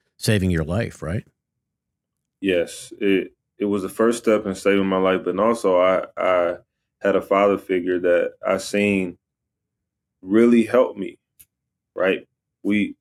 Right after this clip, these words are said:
Speaker 2: you may, you may find people that may not want to do that, but at the same time, he didn't turn the cheek. He listened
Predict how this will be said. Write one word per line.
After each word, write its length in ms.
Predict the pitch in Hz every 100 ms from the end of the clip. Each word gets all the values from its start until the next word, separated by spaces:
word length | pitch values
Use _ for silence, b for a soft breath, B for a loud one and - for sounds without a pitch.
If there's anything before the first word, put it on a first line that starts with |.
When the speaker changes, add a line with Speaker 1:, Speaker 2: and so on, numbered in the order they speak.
| _ _ _
Speaker 2:
you 160 | 107
may, 140 | 107 104
you 160 | 107
may 280 | 107 110 107
find 440 | 98 - 120 143 117
people 320 | 104 98 98
that 280 | 95 90 - b b b _ _ _ -
may 180 | 123
not 380 | 139 135 113 - _ _ -
want 240 | 131 156
to 80 | -
do 180 | 110 135
that, 340 | 104 78 - - - -
but 240 | 101 98 - -
at 80 | 107
the 60 | 101
same 320 | 120 113 104
time, 500 | - 113 98 87 - _ _ _
he 540 | - 127 123 117 107 - _ _ _ _ _ _ _
didn't 240 | 107 113 117
turn 240 | 113 110
the 60 | 104
cheek. 340 | - 98 98 - _ _
He 720 | - 104 101 98 92 90 - _ _ _ _ _ _ -
listened 680 | 98 117 117 113 107 107